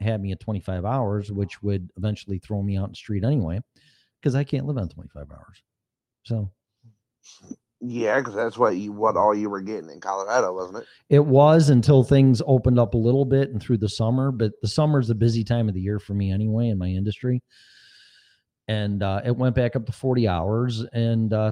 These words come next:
Speaker 1: things were good, but then I saw the writing on the wall, and I was paying attention, and they were warning that they're gonna shut shit down again.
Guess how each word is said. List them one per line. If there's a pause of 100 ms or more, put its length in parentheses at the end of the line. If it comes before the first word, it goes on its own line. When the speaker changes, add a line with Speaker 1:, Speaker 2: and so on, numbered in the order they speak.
Speaker 1:
things
were
good,
but
then
I
saw
the
writing
on
the
wall,
and
I
was
paying
attention,
and
they
were
warning
that
they're
gonna
shut
shit
down
again.